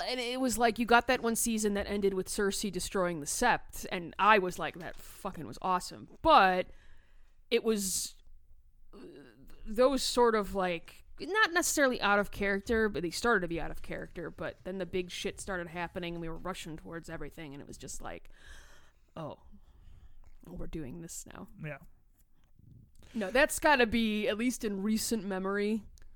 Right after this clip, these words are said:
Speaker 1: all-time botch job for a television show. You
Speaker 2: I
Speaker 1: could
Speaker 2: think
Speaker 1: tell everyone,
Speaker 2: all
Speaker 1: at least the writers involved,
Speaker 2: I think
Speaker 1: were so done.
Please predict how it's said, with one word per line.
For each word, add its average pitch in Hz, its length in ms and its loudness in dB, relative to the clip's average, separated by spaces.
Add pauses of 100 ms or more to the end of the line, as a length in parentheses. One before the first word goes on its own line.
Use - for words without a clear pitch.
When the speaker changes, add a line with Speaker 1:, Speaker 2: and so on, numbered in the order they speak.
(560)
Speaker 1:
all-time 196 440 4
botch - 340 -4
job - 280 -6
for - 120 -10
a - 80 -6
television - 540 -8
show. - 280 -14 (1200)
You 240 100 6
Speaker 2:
I 311 40 8
Speaker 1:
could 302 100 8
Speaker 2:
think 339 100 4
Speaker 1:
tell 269 320 12
everyone, 240 720 12
Speaker 2:
all 226 60 0 (200)
Speaker 1:
at 220 140 2
least 226 160 2
the 233 100 6
writers 190 560 8
involved, 175 600 0
Speaker 2:
I 202 80 6
think 269 240 4
Speaker 1:
were 185 180 2
so 208 460 4
done. 170 260 -4